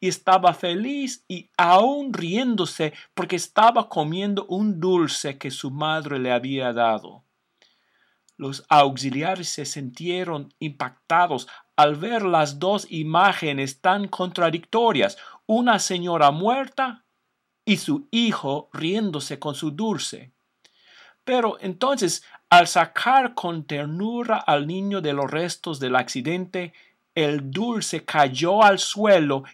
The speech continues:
y el niño comenzó a llorar.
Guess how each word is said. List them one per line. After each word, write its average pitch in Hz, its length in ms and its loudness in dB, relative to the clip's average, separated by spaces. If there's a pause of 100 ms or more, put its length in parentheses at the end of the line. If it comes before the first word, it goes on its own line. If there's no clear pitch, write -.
y 165 140 0
el 147 120 -2
niño 180 340 -6
comenzó 151 800 -6
a 147 120 0
llorar. 120 760 2